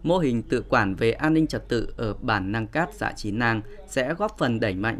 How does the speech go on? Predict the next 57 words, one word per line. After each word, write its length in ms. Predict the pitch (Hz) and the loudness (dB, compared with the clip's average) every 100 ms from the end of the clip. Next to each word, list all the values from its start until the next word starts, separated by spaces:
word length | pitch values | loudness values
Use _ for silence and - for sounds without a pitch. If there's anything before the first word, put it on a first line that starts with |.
| - | -2
phong 160 | 165 | -2
trào 240 | 160 123 107 | 0 2 2
toàn 320 | - 110 110 | 2 0 2
dân 220 | 147 151 | 4 2
tham 200 | 151 147 | 2 0
gia 180 | 147 143 | 2 2
bảo 220 | 127 95 | 0 -2
vệ 160 | 101 110 | 0 0
an 220 | - 117 | 0 0
ninh 140 | 113 107 | -2 -2
Tổ 200 | 113 87 | -4 -2
quốc, 220 | - 190 - | -2 -2 -6
xây 240 | - 113 | -4 -2
dựng 180 | 107 107 - | 0 -4 -4
ý 140 | 110 | -6
thức 200 | 104 202 - | -4 -8 -2
tự 160 | 156 127 | -4 -2
giác 240 | 131 170 - - | -4 -4 -8 -8
của 220 | 127 95 87 | -4 -4 -4
nhân 200 | 104 101 | -4 0
dân 200 | 120 110 - - - | 0 0 -2 -12 -4
trong 180 | 120 110 | -2 0
việc 160 | 113 - | -2 -2
bảo 200 | 123 98 | -2 0
vệ 200 | 90 110 | 0 -2
trật 260 | - 104 - | -2 -6 0
tự 220 | 113 - | -2 -2
khu 180 | - 113 107 | -6 -6 -2
du 100 | 107 | -2
lịch 180 | 101 | -4
sinh 220 | - 107 104 | -4 -6 -4
thái 280 | 98 92 101 | -6 -6 -6
Thác 180 | 143 147 | -6 -2
Ma 120 | 127 | -2
Hao, 260 | 107 107 101 - - | 0 0 -2 -8 -4
bản 260 | 120 98 92 | -2 -2 -2
Nguyên 140 | 107 | -4
Sơ, 200 | 101 113 | -2 -2
Năng 160 | 107 101 | -2 -2
Cát, 240 | - 160 - - - | 0 0 0 -12 -6
đẩy 140 | - 98 | -2 0
mạnh 240 | 104 107 | 0 -4
phát 240 | - 98 - | -4 -4 0
triển 260 | 170 95 | 0 0
du 160 | 90 110 | -2 -2
lịch 200 | 101 - | -2 -4
cộng 180 | 110 104 | -6 -2
đồng, 200 | 107 87 - | -2 -4 -12
du 180 | - 117 | -4 -2
lịch 140 | 107 | -2
sinh 180 | - 104 | -4 -6
thái. 340 | 101 104 98 170 - - - - - - | -2 -2 -2 -6 -12 -20 -20 -20 -20 0
Qua 140 | 127 120 | 4 6
đây 200 | 123 120 | 4 4
nhằm 200 | 120 107 | 2 0
tạo 300 | - 123 110 | 4 4 4
ra 280 | 147 143 | 4 4